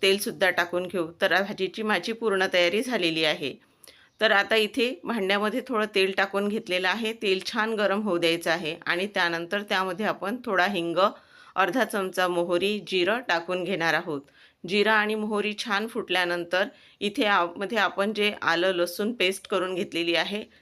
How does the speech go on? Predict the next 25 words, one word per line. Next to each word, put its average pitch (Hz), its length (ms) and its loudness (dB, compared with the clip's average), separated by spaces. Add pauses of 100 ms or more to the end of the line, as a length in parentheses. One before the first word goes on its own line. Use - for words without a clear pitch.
(200)
ती 220 100 4
आपल्याला 185 440 2 (200)
यामध्ये 175 380 2
टाकायची 170 580 0
आहे 156 280 0 (1400)
आणि 196 280 2
तेलामध्ये 196 500 2 (100)
छान 196 240 2
ही 233 120 -2
परतून 185 480 0
घ्यायची 170 400 -2
आहे. 160 360 -2 (1080)
इथे 190 220 -2
आता 196 260 2
आपण 202 340 0
दुसऱ्या 202 320 -2
कुठल्याही 196 500 -2
खडा 180 200 4
मसाल्याचा 180 540 0
वापर 175 300 2
करणार 165 380 2
नाही 160 180 0
आहोत. 160 260 -2 (440)
तर 127 80 4
अगदी 170 400 2